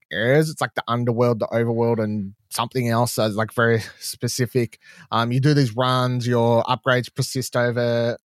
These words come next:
um, I think all three characters or something like that, but you can sort of jump around and play them wherever you want in these different areas and slowly build up progression and upgrade your weapons and, and stuff like that. The combat was, like, fine, but it just, from what I played, I could s-, I, I'm like, "Okay, well, if I was gonna play this for, like, fifty hours," which, you know, roguelikes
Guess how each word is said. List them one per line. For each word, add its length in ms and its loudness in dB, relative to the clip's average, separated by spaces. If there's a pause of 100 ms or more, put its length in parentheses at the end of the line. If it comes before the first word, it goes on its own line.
um, 380 -6
I 80 -8
think 260 -6
all 140 -2
three 200 -6
characters 460 -4
or 80 -2
something 240 -8
like 160 2
that, 140 2
but 80 2
you 40 2
can 120 2
sort 160 4
of 80 2
jump 260 -2
around 300 -2
and 100 -6
play 160 0
them 340 -6
wherever 240 -6
you 80 -8
want 180 -10
in 40 -12
these 140 -6
different 300 -6
areas 340 0
and 280 -2 (300)
slowly 300 2
build 260 0
up 140 0
progression 560 0
and 160 0
upgrade 280 0
your 80 -4
weapons 540 -2
and, 220 -6 (420)
and 140 -2
stuff 240 -2
like 160 -2
that. 120 0
The 80 -6
combat 380 0
was, 140 -2
like, 160 -2
fine, 480 2
but 180 0
it 80 -4
just, 240 -6
from 240 0
what 120 4
I 100 4
played, 320 0
I 80 -2
could 160 -8
s-, 180 -14
I, 240 0
I'm 100 -6
like, 160 0
"Okay, 380 0
well, 200 -2
if 100 -2
I 20 0
was 100 0
gonna 160 -2
play 160 -2
this 140 -4
for, 80 -8
like, 140 -4
fifty 340 -2
hours," 320 2
which, 160 -8
you 80 -2
know, 140 -2
roguelikes 580 -4